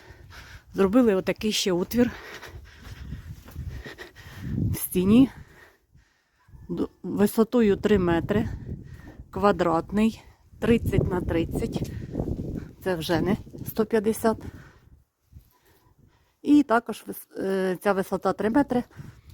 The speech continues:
дозволяє швидко підійматись теплому повітрю вгору.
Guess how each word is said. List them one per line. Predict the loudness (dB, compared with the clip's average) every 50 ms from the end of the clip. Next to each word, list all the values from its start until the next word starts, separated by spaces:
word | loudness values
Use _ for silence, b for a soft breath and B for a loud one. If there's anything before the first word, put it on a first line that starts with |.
| B B B B B B B B B B B _ _ _ -18 -14 -12 -10 -10 -10 -10 -12 -12 -12 -10 -10 -10 -10
дозволяє | -6 2 4 4 4 4 4 4 4 6 6 6 6 4 4 2 0 B B B B B B B B B B B B _ -20 _
швидко | -12 -8 -4 -2 -2 -2 0 -2 -4
підійматись | -4 -2 -2 0 0 2 2 0 2 0 -2 -2
теплому | -2 -4 -2 0 -2 -2 -2
повітрю | -4 -4 -6 -4 -2 -2 -4 0 0 0 0
вгору. | 0 -6 -6 -4 -2 0 0 0 0 -2